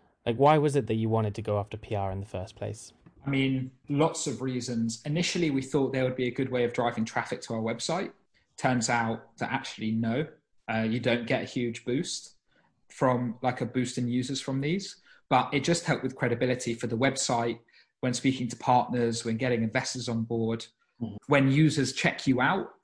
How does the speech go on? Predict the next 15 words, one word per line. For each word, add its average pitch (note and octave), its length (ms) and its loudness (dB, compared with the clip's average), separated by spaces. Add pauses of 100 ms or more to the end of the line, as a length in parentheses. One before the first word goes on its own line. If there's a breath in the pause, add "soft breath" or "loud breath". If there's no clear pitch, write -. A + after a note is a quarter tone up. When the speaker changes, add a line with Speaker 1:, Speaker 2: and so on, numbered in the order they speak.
(120)
Speaker 2:
through C3 240 0
other D3 160 2
channels. E3+ 600 0
You C#3 100 4
know, B2 120 6
it's, A#2 300 -2 (100)
it's D3 160 0
all D3 140 6
a B2 40 2
fu-, - 240 -8
it's - 140 -2
all D#3+ 140 6
a - 20 4
loop, C3 380 4
right? A#2 240 -2